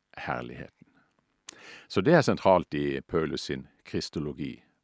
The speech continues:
Jesu Kristi lidelse, død og oppstandelse som en hendelse i Guds historie med menneskene.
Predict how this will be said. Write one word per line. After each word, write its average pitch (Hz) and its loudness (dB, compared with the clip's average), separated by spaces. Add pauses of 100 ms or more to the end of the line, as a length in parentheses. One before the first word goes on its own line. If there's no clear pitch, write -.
(300)
Jesu 104 2
Kristi - -2
lidelse, 98 0
død 90 2
og 80 -2
oppstandelse 107 -4
som 131 -4
en 139 -8
hendelse 78 -4 (500)
i 80 -4
Guds - -8
historie 71 -10
med - -14
menneskene. - -16